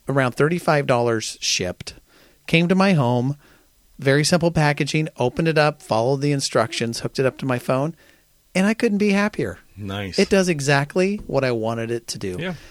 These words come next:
Speaker 1: I was concerned about getting power to it, but I figured that out.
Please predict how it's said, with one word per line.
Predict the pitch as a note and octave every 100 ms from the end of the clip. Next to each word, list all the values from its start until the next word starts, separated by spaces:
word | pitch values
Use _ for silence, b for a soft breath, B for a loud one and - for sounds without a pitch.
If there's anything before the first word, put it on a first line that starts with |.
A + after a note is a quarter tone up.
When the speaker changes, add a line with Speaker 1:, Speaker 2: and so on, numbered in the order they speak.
| B
Speaker 1:
I | D3
was | D3+ -
concerned | D#3+ C#3+ E3 E3+ G3
about | D#3 A#2+ A#2
getting | B2 A#2+ G#2+
power | - A#2 B2 D3
to | - D#3+
it, | G3
but | -
I | G#2+
figured | G#2+ - _ - A#2+ A2
that | G2 F#2+
out. | F#2 C3